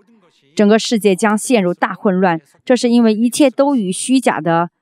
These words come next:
谎言连接在一起。当然，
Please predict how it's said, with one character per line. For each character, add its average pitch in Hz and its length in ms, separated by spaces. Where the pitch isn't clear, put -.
谎 175 340
言 170 260
连 170 240
接 202 200
在 196 160
一 185 160
起。 - 400
当 185 220
然， 156 380